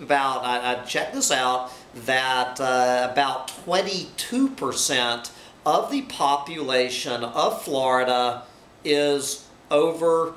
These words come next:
sixty-five years old, while approximately fifteen point six percent of Canadians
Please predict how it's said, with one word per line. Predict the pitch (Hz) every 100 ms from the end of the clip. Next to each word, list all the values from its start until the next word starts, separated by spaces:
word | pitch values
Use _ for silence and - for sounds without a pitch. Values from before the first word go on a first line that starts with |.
| -
sixty-five | - - 160 156 - - 147 143 143 - - - 135 123 120 120 123 117 - - -
years | 123 127 131 127
old, | 127 127 123 123 - - -
while | 123 120 127 127 127 127 - -
approximately | 127 - - 135 139 - 131 131 127 131 131
fifteen | - - - 190 190 - - 170 160 156 151 151 - -
point | - 151 147 143
six | - 254 262 -
percent | - 123 117 - 131 120 123 - - - - - -
of | 135 135 127 123 - - - -
Canadians | 175 143 143 185 185 139 117 110 113 120 - -